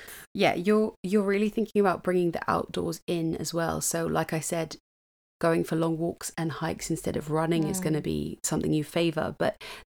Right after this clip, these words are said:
Speaker 1: that, the reason being is you're slowing down your pace so that you can take in all of that visual, uh, and aromatic and sensory nature outside and the changes that's happening.
Speaker 2: Mm.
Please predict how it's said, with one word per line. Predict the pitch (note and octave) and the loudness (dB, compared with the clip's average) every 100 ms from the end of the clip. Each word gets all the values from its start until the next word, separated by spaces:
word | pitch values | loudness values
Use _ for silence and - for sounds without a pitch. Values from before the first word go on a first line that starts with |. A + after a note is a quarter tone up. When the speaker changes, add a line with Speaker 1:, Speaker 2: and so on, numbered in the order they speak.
| - | 6
Speaker 1:
that, | F#3+ G#3 - | 6 6 2
the | F3 | 2
reason | F3+ G#3+ G3+ E3 | 4 6 4 6
being | G3+ A#3+ | 6 8
is | G3+ E3+ | 6 6
you're | F3 | 2
slowing | D#3 - G#3 A#3 A3+ | 2 4 6 6 6
down | G3 F#3+ F3+ | 6 4 4
your | D#3+ | 2
pace | - - D#3 - | -2 -2 -2 -2
so | |
that | F#3+ | -4
you | G#3+ | -6
can | - F#3 | -2 -4
take | - F#3+ G3+ - | -2 -4 -6 -2
in | G3 G3+ F3 | 6 6 6
all | F3 E3+ | 0 -2
of | |
that | E3 E3 - _ _ _ - | -2 -4 -6 _ _ _ 2
visual, | F3+ E3+ E3+ E3+ E3 - - | 4 4 0 2 2 0 0
uh, | D#3+ D#3 - | 0 0 0
and | D#3+ - | -2 0
aromatic | E3 E3+ E3 - F3+ | 0 2 0 -2 -6
and | D#3+ E3 | -4 -2
sensory | - F3 - F3 D#3 | 0 -2 -2 -4 -2
nature | D#3+ E3 - - - | -2 -2 -4 -2 -2
outside | - - - G#3 E3+ | -2 -2 0 2 2
and | D#3 | 0
the | D#3 | -2
changes | - G3 G#3+ E3+ | 0 2 2 0
that's | F#3 - | -4 -6
happening. | F#3+ - F3+ - G3+ | -6 -4 -6 -4 -6
Speaker 2:
Mm. | F#3+ | -6